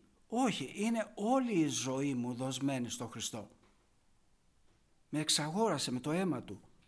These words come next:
Του ανήκω σαν οντότητα ολόκληρος. Και πίσω από μένα όλη την οικογένεια.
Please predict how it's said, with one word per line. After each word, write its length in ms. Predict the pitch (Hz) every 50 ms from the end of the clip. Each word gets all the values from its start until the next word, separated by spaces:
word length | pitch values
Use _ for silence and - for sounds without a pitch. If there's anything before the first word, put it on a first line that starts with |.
| _ _ _ _ _ _ _ - _ _ _ _ _ _ _ _
Του 160 | - 143 139
ανήκω 420 | 135 143 151 180 208 202 - 202 170
σαν 320 | - - - 202 196 190
οντότητα 680 | 175 170 156 151 160 147 151 147 156 156 156 175 165 160
ολόκληρος. 720 | 160 175 202 240 233 233 - 123 117 104 107 104 - - - - _ _ _ _ _ _ _ _ - _ -
Και 100 | - -
πίσω 240 | - 214 196 - 208
από 140 | 190 175
μένα 260 | 170 190 226 240 233 208
όλη 140 | 214 226
την 120 | 226 262 233
οικογένεια. 560 | 233 233 208 196 190 165 131 110 101 98